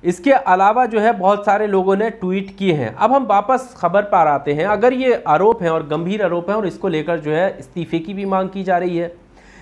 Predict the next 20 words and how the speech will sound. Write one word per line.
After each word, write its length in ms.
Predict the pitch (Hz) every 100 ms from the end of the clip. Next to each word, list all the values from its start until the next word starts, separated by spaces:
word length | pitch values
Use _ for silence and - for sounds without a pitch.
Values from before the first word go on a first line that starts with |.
| - -
सवाल 300 | 208 240 269
ये 160 | 262
है 220 | 233 262
कि 320 | 262 262 277 -
स्मृति 460 | 175 - 226 226 269
ईरानी 440 | 214 185 208 247
ने 220 | 202 220
जवाब 420 | 202 165 160 180 -
तो 100 | 180
दिया 220 | 147 147
है, 240 | 120 - - _ -
स्मृति 260 | 156 165
ईरानी 300 | 202 175 180
ने 80 | 196
प्रेस 280 | 202 180 170
कॉन्फ्रेंस 460 | 175 170 175 190 185
करके 240 | 190 185
जवाब 340 | 147 143 165
दिया, 320 | 143 127 156 226
लेकिन 420 | 202 202 247